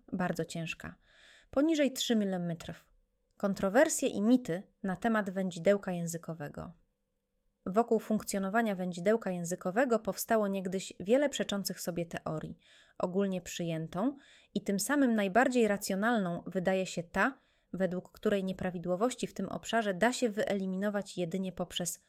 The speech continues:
frenotomię, czyli chirurgiczne podcinanie wędzidełka.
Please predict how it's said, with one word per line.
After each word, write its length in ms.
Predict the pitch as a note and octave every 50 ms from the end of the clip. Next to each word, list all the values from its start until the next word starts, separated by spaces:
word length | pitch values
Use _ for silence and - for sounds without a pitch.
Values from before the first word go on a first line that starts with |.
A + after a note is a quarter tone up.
| _ _ _ _ _
frenotomię, 840 | _ - - A3 G#3 G3 F#3+ F3+ - - F#3 D#3 D3 D3+ - - F3 - _ _ _ _ _ _ - - - _ _ _
czyli 220 | - - G3 F#3+ F3+
chirurgiczne 680 | - - C#4 B3+ A3 G3+ F#3+ F#3+ B3 B3+ - - A3+ A3
podcinanie 600 | - F#3+ - - - - F#3 F3+ F3 F3 F3 E3+
wędzidełka. 680 | F3 F3 F3 E3+ E3 D#3 D#3 D3 C#3+ - - - -